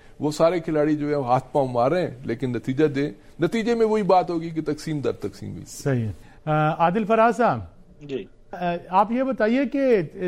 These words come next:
Speaker 2: شام میں جب، آ، عدم استحکام ہوگا تو سب سے زیادہ فائدہ کون سی طاقتیں اٹھائیں گی؟
Speaker 3: دیکھیے، ابھی،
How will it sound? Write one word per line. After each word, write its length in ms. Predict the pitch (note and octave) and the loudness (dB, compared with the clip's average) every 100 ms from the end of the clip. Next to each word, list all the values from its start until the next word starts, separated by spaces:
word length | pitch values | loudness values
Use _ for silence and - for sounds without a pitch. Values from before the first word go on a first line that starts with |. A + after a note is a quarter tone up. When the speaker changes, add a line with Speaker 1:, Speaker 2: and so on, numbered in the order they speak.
| D#3 | -4
Speaker 2:
شام 440 | - E3 F#3 A3+ | -2 2 2 4
میں 200 | A#3 A#3+ | 2 2
جب، 240 | G#3 G3+ F3+ | 2 2 0
آ، 360 | F#3+ F3+ F3 E3 | 0 0 2 0
عدم 200 | F3 A#3 | 0 2
استحکام 540 | G3 - G3 E3 E3+ | 0 0 0 2 0
ہوگا 220 | F3 F3+ A3+ | 0 0 0
تو 140 | A3+ | -2
سب 260 | - A3 - | -4 -6 -6
سے 180 | A3+ | -2
زیادہ 300 | G3+ F3 E3 F3 | 0 2 2 -2
فائدہ 440 | - E3 G3 G#3+ D3 - - - - - | 0 0 4 2 2 -4 -20 -20 -20 -4
کون 220 | F#3+ A#3+ | 0 0
سی 120 | C4 | 0
طاقتیں 360 | A3+ F#3+ F3 E3+ | 0 0 0 -2
اٹھائیں 380 | D#3+ C3+ A#2 | -4 -4 -4
گی؟ 60 | G#2 G2 - - - D#3 | -6 -10 -20 -20 -12 -4
Speaker 3:
دیکھیے، 280 | D#3 D#4 | -2 4
ابھی، 340 | C4 F#3+ G3+ | 4 4 2